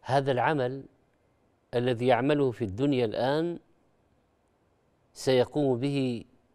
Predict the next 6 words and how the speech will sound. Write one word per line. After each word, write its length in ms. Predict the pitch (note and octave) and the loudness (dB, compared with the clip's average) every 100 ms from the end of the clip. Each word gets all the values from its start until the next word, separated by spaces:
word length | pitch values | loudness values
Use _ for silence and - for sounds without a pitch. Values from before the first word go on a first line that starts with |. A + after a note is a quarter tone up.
| _ A2+ | _ -4
يوم 300 | C#3+ C#3+ A#2+ | 0 0 -2
القيامة، 600 | G#2 A#2 B2 B2 G2 E2+ _ _ _ _ _ _ _ _ _ _ _ _ _ _ - - - | -2 0 2 2 -2 -8 _ _ _ _ _ _ _ _ _ _ _ _ _ _ -20 -20 -6
والمنزلة 920 | B2 C#3 E3+ E3+ A#3+ A3+ G#3 G#3+ G#3+ | 2 4 4 4 2 2 2 4 4
سترتفع 840 | - D#3+ C#3 C3+ A2+ F3+ D3+ D3 | 2 0 2 0 2 -2 0 0
بحسب 840 | A#2+ A#2+ - E3 - B2+ A#2+ G#2+ - - _ _ _ _ _ | 0 -4 -2 -4 0 0 0 -4 -8 -18 _ _ _ _ _
حفظه 1080 | - F#3+ - C3+ B2+ E3+ D3+ C#3+ B2 G#2+ F#2+ | 0 0 2 -4 0 0 2 -2 -2 -4 -8